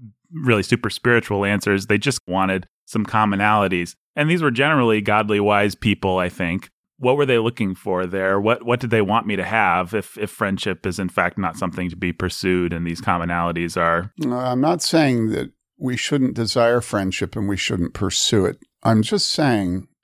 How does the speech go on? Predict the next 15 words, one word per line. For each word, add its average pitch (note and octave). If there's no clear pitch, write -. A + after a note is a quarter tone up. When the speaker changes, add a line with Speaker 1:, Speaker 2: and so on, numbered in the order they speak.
Speaker 2:
that A2
that E3
natural C3+
desire G2+
should -
be A2
pursued -
indirectly G2
through -
commitment G2+
and G2
through F#2+
fighting G#2
and G2
through, F#2